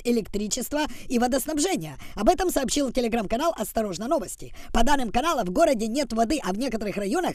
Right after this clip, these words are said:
где проживает порядка пятидесяти тысяч человек, отсутствует свет. На местном водозаборе произошла авария в результате падения деревьев.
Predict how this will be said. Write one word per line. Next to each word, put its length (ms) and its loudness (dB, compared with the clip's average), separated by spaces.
где 160 2
проживает 400 2
порядка 340 0
пятидесяти 640 -2
тысяч 300 -6
человек, 320 -2
отсутствует 640 -2
свет. 240 2
На 140 0
местном 300 0
водозаборе 480 0
произошла 480 0
авария 300 2
в 20 -2
результате 460 -2
падения 420 -4
деревьев. 460 -4